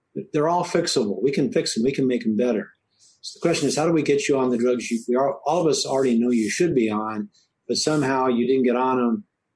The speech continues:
uh, because the process, the system just didn't work right. We, we can fix that. Uh, the next thing is, is that there's a n-, relatively new drug that's very expensive, costs, eh,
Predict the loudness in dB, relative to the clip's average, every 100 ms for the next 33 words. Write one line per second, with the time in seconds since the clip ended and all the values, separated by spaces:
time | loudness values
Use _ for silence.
0 | _ -6 -2 -2 -4 -2 -2 0 -2 -2
1 | -2 -2 -6 -6 -4 0 0 0 0 0
2 | 0 0 0 0 0 -2 -6 -6 -10 -8
3 | -4 0 2 2 2 0 -2 -4 -6 -8
4 | -14 -20 -20 -20 -20 -20 _ -4 0 0
5 | 0 2 2 2 2 2 2 0 0 0
6 | 0 2 0 0 0 2 2 4 2 2
7 | 0 0 -4 -4 0 0 0 -2 -2 -2
8 | -4 -2 -2 -2 -6 -6 -6